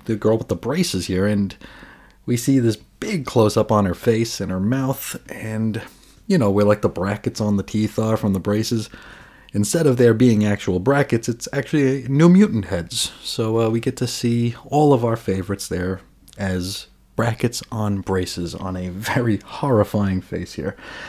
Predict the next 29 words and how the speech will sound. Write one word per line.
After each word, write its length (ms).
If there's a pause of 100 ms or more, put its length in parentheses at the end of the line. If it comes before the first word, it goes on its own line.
(400)
It's 260
really 280
well 180
done. 240 (180)
<laughs> 200 (320)
It's 160
a 80
really 320
well 180
done 240
cover. 320
It's 140
just 180
one 160
of 60
those 140
things 180
that 180 (640)
it's 80
like, 140
"Ugh, 520
kinda 180
weird." 300 (640)
Anyway, 320 (920)
we 180
open 400
and 300 (320)
we 240
are 260